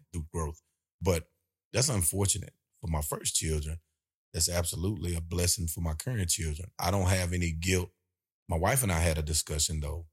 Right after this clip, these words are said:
She was concerned about my position with my current children. She asked, was I, I don't wanna be too revealing, but I think it's a necessary conversation, and I don't feel like she would mind.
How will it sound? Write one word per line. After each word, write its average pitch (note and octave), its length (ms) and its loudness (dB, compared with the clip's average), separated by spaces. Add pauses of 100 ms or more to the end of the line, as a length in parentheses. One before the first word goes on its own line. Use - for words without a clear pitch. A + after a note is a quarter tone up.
(500)
She - 240 0
was D#2+ 160 0
concerned E2+ 800 0 (840)
about D2 560 0 (640)
my F2 280 2
position E2 600 0
with D#2+ 220 0
my D#2 200 -2
current D#2 460 -4
children. D2+ 500 -4 (520)
She - 260 0
asked, E2 300 0
was E2+ 200 2
I, D#2 420 0 (680)
I E2+ 60 -4
don't E2 100 2
wanna D#2 140 -2
be D2+ 140 -4
too E2+ 200 -2
revealing, D#2+ 440 2
but D2+ 100 0
I E2 60 4
think F2 180 -2
it's D2+ 160 2
a D#2 40 -2
necessary D#2+ 520 0
conversation, D#2 580 0
and D2+ 100 -2
I D2+ 40 0
don't D#2 120 0
feel - 180 -4
like D2+ 160 -4
she - 160 0
would D2 180 -6
mind. D2 500 -2